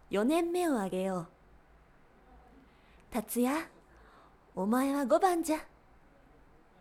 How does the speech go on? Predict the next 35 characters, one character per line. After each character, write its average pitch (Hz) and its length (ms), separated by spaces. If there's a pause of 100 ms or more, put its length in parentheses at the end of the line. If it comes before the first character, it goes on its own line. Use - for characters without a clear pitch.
(140)
五 202 140
年 254 240
目 285 180
を 226 80
あ 214 120
げ 269 120
よ 302 140
う。」 294 40 (1900)
「ヘ 339 140
ビ 359 160
や、 285 100 (1000)
お 240 100
前 359 280
は 339 120
六 294 240
番 403 220
じ 269 100
ゃ。 247 140 (1000)
六 226 280
年 254 180
目 277 200
を 226 80
あ 214 60
げ 233 140
よ 254 160
う。」 240 60 (2250)
「馬 311 200
や、 320 280 (960)
お 180 140
前 247 280
は 285 160
七 247 260
番 349 260
じ 269 120
ゃ。 277 40